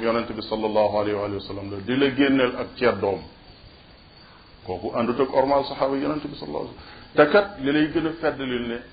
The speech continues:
àndut ak ormaal saxaaba yonent bi sallallahu alayhi wa sallam. Xoola ñi nga xam ne ci sunuy dënn dañ leen a ormaal tey. Seetlul sëriñ bu mag bu la neex ci sëriñ si ci réew mi.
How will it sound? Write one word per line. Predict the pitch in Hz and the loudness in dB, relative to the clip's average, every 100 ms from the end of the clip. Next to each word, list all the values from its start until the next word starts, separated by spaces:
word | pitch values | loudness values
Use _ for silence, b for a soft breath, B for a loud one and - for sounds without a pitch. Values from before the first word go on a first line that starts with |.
| - | -2
àndut | 139 156 156 151 | 0 2 0 -2
ak | 139 - | -4 -2
ormaal | 131 123 120 107 101 - - - - | -2 2 2 2 -2 -12 -20 -20 -20
saxaaba | - 113 120 117 | -8 -4 -2 -2
yonent | 113 110 107 | -2 -4 -6
bi | 104 98 | -8 -10
sallallahu | 104 95 92 | -8 -6 -6
alayhi | 87 82 | -6 -10
wa | |
sallam. | 85 85 B B B B - | -14 -16 B B B B 4
Xoola | 151 151 147 | 8 8 6
ñi | 143 156 | 2 4
nga | 165 | 4
xam | 156 139 | 2 2
ne | 127 120 | 0 -4
ci | 143 | -6
sunuy | 147 156 147 | -2 0 0
dënn | 127 127 117 | 0 -2 -2
dañ | 120 120 | -4 -4
leen | 120 110 | -4 -4
a | 110 | -4
ormaal | 110 95 90 87 | -4 -4 -6 -10
tey. | 85 80 - - - - - - - - | -14 -18 -20 -20 -20 -20 -20 -20 -20 -20
Seetlul | - 160 175 156 139 | 0 4 4 4 0
sëriñ | 165 147 | 0 0
bu | 120 | 0
mag | 120 110 101 | -2 -2 0
bu | |
la | 123 | 0
neex | 127 113 - | 0 -2 -6
ci | 104 | -8
sëriñ | 117 104 | -6 -6
si | 98 95 | -8 -12
ci | 107 | -8
réew | 107 | -6
mi. | 87 | -8